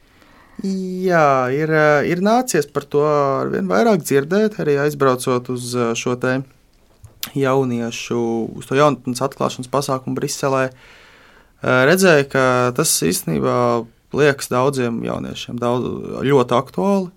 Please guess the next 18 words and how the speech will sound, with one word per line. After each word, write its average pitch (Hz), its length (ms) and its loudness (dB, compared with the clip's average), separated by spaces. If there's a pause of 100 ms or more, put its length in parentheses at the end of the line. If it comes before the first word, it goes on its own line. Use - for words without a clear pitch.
(140)
ļoti 123 320 -2
vēlās 143 440 0
šo 127 300 -4 (100)
te, 131 480 -2 (220)
tā 127 100 -8
kā, 110 400 -4 (760)
izplatīt. 196 760 -4 (1080)
Eh, 131 480 0 (240)
pats 196 400 0
mans 156 220 -4
personīgais 156 600 -2
viedoklis 139 840 2
ir, 131 180 0
eh, 123 360 -2
tāds 123 200 -6
konservatīvāks, 247 1200 0
varbūt, 127 680 -2
eh, 123 400 0